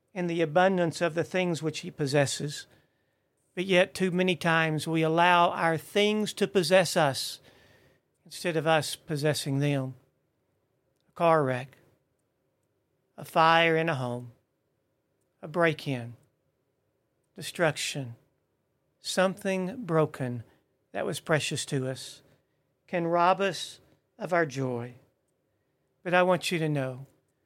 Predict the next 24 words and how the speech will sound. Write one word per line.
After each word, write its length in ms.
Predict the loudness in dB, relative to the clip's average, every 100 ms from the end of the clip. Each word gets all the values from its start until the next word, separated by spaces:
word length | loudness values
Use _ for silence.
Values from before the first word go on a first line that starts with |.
| _ _ _
there's 240 | -2 0 0
a 80 | 0
way 280 | 4 2
to 100 | 2
keep 340 | -6 -6 -6 -2
your 120 | -2
joy 420 | 0 4 6 6
in 140 | 4 2
the 100 | 2
midst 420 | 2 2 0 -2
of 140 | 4
all 340 | 8 10 8 6
of 100 | 2
those 200 | 0 0
trials. 600 | 0 2 0 -4 -12 -18 _ _ _ _ _ -4
And 80 | -2
as 160 | -2
we 120 | -2
go 260 | 2 2 2
through 200 | 0 -4
the 80 | -2
book 220 | -2 -2
of 80 | -6
Philippians, 640 | -4 -2 -2 -4 -6 -8